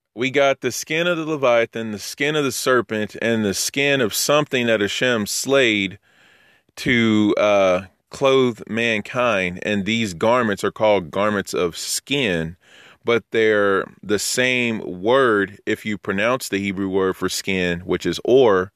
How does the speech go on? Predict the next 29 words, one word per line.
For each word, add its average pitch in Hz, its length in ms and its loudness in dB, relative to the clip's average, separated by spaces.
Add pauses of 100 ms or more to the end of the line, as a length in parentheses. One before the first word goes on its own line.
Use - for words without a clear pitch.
(600)
and 107 200 -2
that's 113 220 0
the 107 60 -10
same, 110 540 -4 (840)
uh, 98 320 2
way 113 160 4
you 104 300 0
pronounce 110 580 -2
the 104 80 -4
word 98 380 0 (100)
or, 107 500 4
which 95 220 -2
is 85 100 -8
light. 98 480 0 (420)
The 101 120 -2
only 110 200 0
difference 143 480 -2
in 143 120 -2
the 127 100 -2
words, 147 640 0 (360)
the 117 100 -2
word 139 280 4
for 123 160 0
skin 170 600 0
is 131 140 0
spelled 131 440 0
or 147 380 4
with 131 180 0
an 110 120 -2